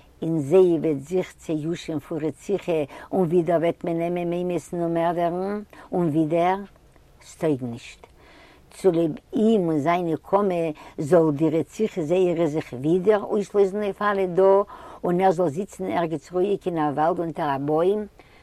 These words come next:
דאס טויגט נישט. עפעס דארף מען צוטראכטן, אזוי, אז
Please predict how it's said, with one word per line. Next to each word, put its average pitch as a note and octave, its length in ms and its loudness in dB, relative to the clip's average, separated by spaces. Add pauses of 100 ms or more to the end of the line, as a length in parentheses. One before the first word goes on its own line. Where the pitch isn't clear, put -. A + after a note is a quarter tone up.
(160)
דאס D#3 440 -4
טויגט D3+ 260 -2
נישט. B2+ 400 -12 (440)
עפעס F#3+ 480 0
דארף F3 320 -2
מען D#3 120 -4
צוטראכטן, D#3 760 -6
אזוי, E3+ 400 0 (600)
אז - 440 -8